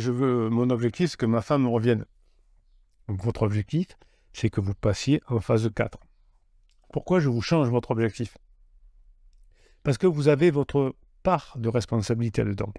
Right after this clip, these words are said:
Vous avez une relation qui est en phase trois. Vous allez la faire passer en phase quatre. C'est pas faire changer d'avis votre conjoint, hein, c'est justement l'amener, l'attirer dans cette phase quatre. Vous, vous y êtes déjà dans cette phase quatre.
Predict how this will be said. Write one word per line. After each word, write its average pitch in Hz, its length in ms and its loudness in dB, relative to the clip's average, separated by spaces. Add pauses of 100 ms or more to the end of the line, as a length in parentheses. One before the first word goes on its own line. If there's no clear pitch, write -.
(680)
Vous 127 180 -2
avez 156 280 2 (420)
une 135 200 2
relation 156 680 2
qui - 140 -4
est 120 100 0
en 120 140 0
phase 131 320 0
trois. 147 340 2 (120)
Vous 113 140 -2
allez 120 120 4
la 113 80 2
faire 131 180 -2
passer 131 260 0
en 120 100 0
phase 127 220 0
quatre. - 320 -2 (520)
C'est - 180 -2
pas 151 180 4
faire 139 280 2
changer 147 400 0
d'avis 143 260 2
votre 123 220 -2
conjoint, 117 440 0
hein, 107 200 -2
c'est 113 260 -2 (480)
justement 131 540 0
l'amener, 127 600 2
l'attirer 117 600 0
dans 110 120 0
cette 104 160 -6
phase - 200 -4
quatre. 107 260 -2
Vous, 165 200 -2
vous 131 260 -2
y 135 40 6
êtes 123 140 0
déjà 98 360 -2
dans 95 160 -6
cette 98 200 -6
phase 101 180 -4
quatre. - 240 -6